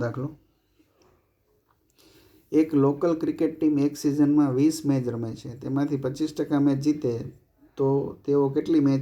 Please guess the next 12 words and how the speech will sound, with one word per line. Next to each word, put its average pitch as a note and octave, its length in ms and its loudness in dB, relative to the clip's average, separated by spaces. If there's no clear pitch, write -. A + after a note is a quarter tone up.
જીત્યા A#2 420 -6
હશે? - 180 -14
ટોટલ C#3+ 460 2
મેચ D3 160 4
છે D#3+ 100 -2
વીસ, C3 220 -2
એમાંથી C#3 400 0
પચીસ D#3+ 380 -2
ટકા D3+ 320 2
મેચ D3 140 2
જીતે C3 300 -2
છે. G#2 100 -14